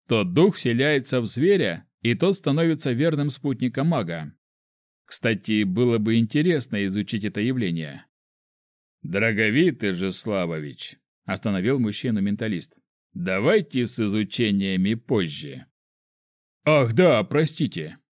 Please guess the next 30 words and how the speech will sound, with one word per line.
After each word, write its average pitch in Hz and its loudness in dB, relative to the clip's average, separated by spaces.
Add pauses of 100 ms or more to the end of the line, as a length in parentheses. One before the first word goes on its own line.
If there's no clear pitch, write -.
(240)
ничуть 117 0
не 113 0
смутился 110 -2
Ряпушкин. 80 -8 (360)
"В - 2
общем, 202 4
да, 98 -2 (200)
у 110 -2
него 190 4
волк. 110 -2 (200)
Говорят, 202 4
очень 185 0
послушный, 170 -2 (120)
ручной". 156 0 (840)
"И 110 0
он 139 4
с - 0
волком 170 2
собирается 123 0
жить 123 -2
в 123 0
общежитии?" 127 0 (460)
Я 107 2
ткнул 117 2
пальцем 139 -2
в - -10
пометку 113 0
в 110 -2
бумагах. 104 -2 (540)
"Серьезно?" 131 2